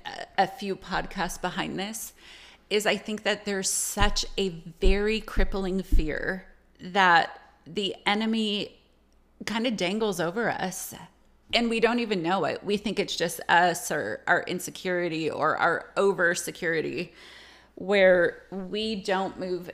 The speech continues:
into, I wonder, my guess would be, we really don't trust and don't know how to use and are just too pickin' afraid to use our voice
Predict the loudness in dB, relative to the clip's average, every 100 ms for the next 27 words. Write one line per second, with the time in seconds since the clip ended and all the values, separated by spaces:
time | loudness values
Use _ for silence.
0 | -8 -8 -6 -8 -8 -6 -6 -10 -14 _
1 | _ -20 -20 -20 -20 -20 -20 _ _ -6
2 | 4 4 6 2 2 0 -2 -4 -12 -20
3 | -8 -4 -2 -2 -4 -4 -10 -10 -8 -8
4 | -4 -4 -4 -6 -10 -12 -12 -14 -20 -20
5 | -20 _ _ _ -10 2 2 2 -2 -2
6 | 0 2 0 0 -4 -6 -10 -14 _ _
7 | _ _ _ _ _ 0 2 4 4 4
8 | 0 0 0 -2 -4 -2 0 0 -4 -4
9 | -2 0 0 0 -2 -2 -4 -2 -4 -4
10 | -6 -6 -4 -4 -2 -4 -4 -4 -2 -2
11 | -4 -6 -8 -6 -6 -6 -6 -4 -2 0
12 | -2 -2 -2 -2 -4